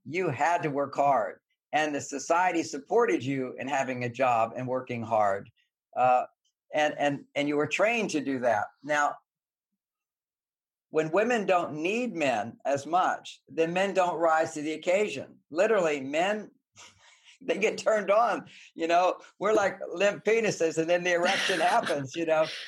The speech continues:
We need to be turned on. And, you know, if there's a fire, uh,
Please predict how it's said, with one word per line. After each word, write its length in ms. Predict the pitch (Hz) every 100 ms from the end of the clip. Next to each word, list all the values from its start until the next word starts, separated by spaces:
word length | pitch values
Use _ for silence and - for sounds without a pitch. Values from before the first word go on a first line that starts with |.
| -
We 80 | 170
need 200 | 202 233
to 60 | 208
be 160 | 190
turned 320 | 190 202 190 190
on. 480 | 226 202 127 135 - _ _ -
And, 200 | 151 160
you 60 | 180
know, 80 | 175
if 80 |
there's 180 | 180 175
a 140 | 175 -
fire, 680 | 196 226 226 165 143 170 131 _ _ _ _ -
uh, 360 | 139 147 151